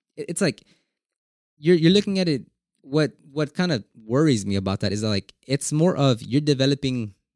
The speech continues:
that mental habit to believe there's something else that's stopping you from being successful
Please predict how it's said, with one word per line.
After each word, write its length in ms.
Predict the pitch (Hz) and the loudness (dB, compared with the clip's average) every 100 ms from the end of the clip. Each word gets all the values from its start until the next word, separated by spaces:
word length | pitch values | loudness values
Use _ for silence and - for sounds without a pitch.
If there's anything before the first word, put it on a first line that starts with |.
| _ | _
that 180 | 123 - | -8 -8
mental 400 | 101 120 139 117 | -2 0 0 -2
habit 520 | 98 - 131 107 - | -4 -2 -2 -2 -6
to 140 | - 113 | -6 -4
believe 520 | 101 104 131 110 - _ _ 104 | -2 -2 0 -2 -6 _ _ -4
there's 240 | 123 131 | -2 0
something 320 | - 127 110 - | -2 -4 -6 -4
else 300 | 117 131 - | -2 -2 -2
that's 180 | 101 - | -6 -6
stopping 400 | - 123 117 117 | -6 -6 -6 -4
you 120 | 117 | -4
from 140 | 113 | -4
being 180 | 104 113 | -6 -6
successful 580 | 107 - 113 117 143 143 | -6 -6 -6 -2 -4 -4